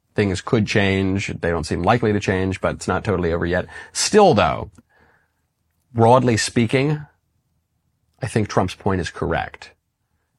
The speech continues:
The point that we have got to focus on making sure that the libs don't rig the election again. We have got to focus on the nitty-gritty of the election rules, the way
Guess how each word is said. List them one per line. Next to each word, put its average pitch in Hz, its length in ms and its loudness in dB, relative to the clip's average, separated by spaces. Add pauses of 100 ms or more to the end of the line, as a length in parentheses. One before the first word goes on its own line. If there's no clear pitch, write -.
(180)
The 95 100 0
point 110 360 0
that 82 280 0
we 90 280 -2
have 110 160 -2
got 87 200 0
to 110 80 -4
focus 139 400 0
on 87 240 -2
making 85 300 -2
sure 101 340 2
that 87 140 -4
the 87 80 0
libs 87 240 -2
don't 92 220 -2 (100)
rig 95 180 0
the 87 80 -2
election 95 320 0
again. - 260 -12 (500)
We 95 120 2
have 101 100 0
got 104 120 4
to 107 60 -2
focus 107 360 -2
on 95 120 -2
the 90 80 -6
nitty-gritty 104 840 0
of 92 200 -4
the 104 80 0
election 98 400 0
rules, 69 340 -10 (240)
the 92 80 0
way 101 560 2